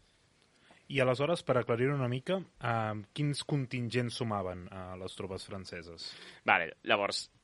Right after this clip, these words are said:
Speaker 2: si deixem estar de banda de quin idioma parla cadascú, <laughs> o almenys el, em, jutjant només pels uniformes, podem dir que entre uns dos-cents cinquanta i uns tres-cents mil soldats lluiten sota les ordres directes de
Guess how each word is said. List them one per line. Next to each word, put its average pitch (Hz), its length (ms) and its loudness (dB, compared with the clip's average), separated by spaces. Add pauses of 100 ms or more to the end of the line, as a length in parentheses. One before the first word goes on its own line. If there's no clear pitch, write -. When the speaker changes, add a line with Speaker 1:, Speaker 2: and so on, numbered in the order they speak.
Speaker 2:
si - 240 2
deixem 113 280 4
estar 123 200 2
de 110 80 6
banda 107 200 4
de 98 80 0
quin 120 120 0
idioma 104 280 2
parla 90 220 2
cadascú, 95 440 4 (100)
<laughs> - 80 -6
o 107 160 2
almenys 98 380 0 (380)
el, 104 180 2 (160)
em, 95 160 -2 (420)
jutjant 139 300 4
només 117 200 6
pels 110 180 2
uniformes, 151 520 2 (320)
podem 135 260 2
dir 131 140 0
que 127 80 0
entre 120 280 0
uns 165 160 0
dos-cents 139 360 -2
cinquanta 101 480 -4
i 113 80 0
uns 131 160 -4
tres-cents - 400 -4
mil 151 160 2
soldats 127 540 0 (340)
lluiten 135 440 4
sota 101 360 -2
les 90 420 0
ordres 131 340 6
directes 113 440 0
de 104 140 2